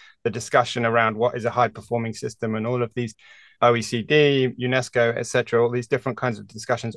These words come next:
often there is a little bit of a bias towards, let's say, Western value set, epistemologies, even metaphysics when you get right down to it, right? So I think that's one of the things I'm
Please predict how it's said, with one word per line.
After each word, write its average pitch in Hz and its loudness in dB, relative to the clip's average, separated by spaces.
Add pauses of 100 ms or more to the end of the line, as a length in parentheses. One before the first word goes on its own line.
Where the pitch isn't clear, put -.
often 127 2 (120)
there 131 6
is 139 6
a 135 2
little 123 4
bit 120 0
of 113 2
a 117 -2
bias 113 4
towards, 113 -4
let's 117 0
say, 104 0 (240)
Western 113 -2 (100)
value 110 0
set, 104 -2 (300)
epistemologies, 110 -4 (320)
even 113 -4
metaphysics 127 2
when 123 0
you 120 -2
get 120 4
right 120 6
down 120 2
to 117 0
it, 104 -4
right? 123 -2
So 131 4 (420)
I 135 4
think 147 2 (100)
that's 143 4
one 139 4
of 135 2
the 127 -2
things 127 -4
I'm 123 2